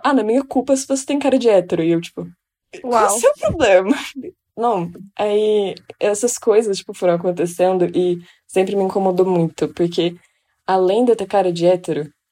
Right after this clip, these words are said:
Speaker 1: quer dizer que eu também tenho cara de uma mulher cis. Então, tipo, já tinha uma segunda camada do, então as pessoas também não conseguem enxergar o meu gênero.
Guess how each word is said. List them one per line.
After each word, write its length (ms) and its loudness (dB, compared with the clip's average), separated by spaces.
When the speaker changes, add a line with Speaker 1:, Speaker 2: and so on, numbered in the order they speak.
Speaker 1:
quer 120 2
dizer 140 2
que 60 0
eu 60 -4
também 280 0
tenho 320 0
cara 280 2
de 80 0
uma 100 0
mulher 280 2
cis. 420 -8
Então, 340 4
tipo, 440 -4
já 180 0
tinha 200 -4
uma 120 -2
segunda 480 2
camada 440 -2
do, 260 0
então 240 -2
as 140 -4
pessoas 300 -8
também 200 -2
não 140 0
conseguem 580 0
enxergar 420 -2
o 40 2
meu 200 0
gênero. 460 -2